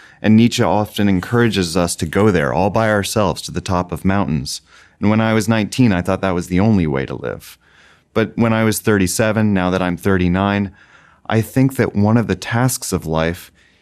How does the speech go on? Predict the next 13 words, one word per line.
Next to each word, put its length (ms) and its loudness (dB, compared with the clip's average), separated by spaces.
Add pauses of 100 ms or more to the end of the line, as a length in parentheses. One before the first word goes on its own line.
(160)
is 180 0
to 120 -4
see 380 2
the 260 -4 (100)
absolute 720 2
beauty 560 0 (520)
in 160 2
the 60 4
most 300 2
mundane 680 2
or 160 2
intimate 480 0
affairs. 840 -4